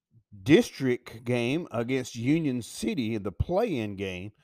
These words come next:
Played as well as we've played all season, but end up losing in that game. The kid, freshman for Union City, had twenty-two points, made seven three-pointers in that game, had twenty-three points. And, uh, he was the difference in the ball game. He's just a freshman, a little left-handed kid.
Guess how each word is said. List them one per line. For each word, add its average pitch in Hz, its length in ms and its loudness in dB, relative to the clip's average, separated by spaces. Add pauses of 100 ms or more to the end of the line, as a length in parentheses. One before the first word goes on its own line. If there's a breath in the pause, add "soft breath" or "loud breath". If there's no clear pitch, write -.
(280)
Played 170 320 6
as 120 220 0
well 120 240 4
as 170 140 0
we've 165 200 -2
played 165 220 4
all 170 160 4
season, 110 500 -4
but 92 140 -10 (100)
end 104 200 -4
up 110 120 -2
losing 120 420 -2
in 98 40 -4
that 101 160 -4
game. 113 280 -2
The 101 100 -4
kid, 110 340 0
freshman 147 480 0
for - 160 -12
Union 110 300 -2
City, - 400 -2 (320 soft breath)
had 107 180 6
twenty-two 123 460 2
points, 135 420 2
made 104 240 -4
seven 117 380 4
three-pointers 123 640 -2 (460)
in 104 80 -4
that 104 160 -4
game, 107 160 2
had 101 200 0
twenty-three 107 440 0
points. 90 340 -10 (640)
And, 107 360 2
uh, 90 220 4 (880)
he 147 160 6
was 110 220 2
the 104 80 -2
difference 104 320 2
in 104 80 0
the 92 60 -6
ball 123 200 8
game. 87 220 0
He's 120 160 0
just 107 160 -2
a - 40 -14
freshman, 127 400 0
a 92 60 0
little 101 220 2
left-handed 107 500 0
kid. 151 300 0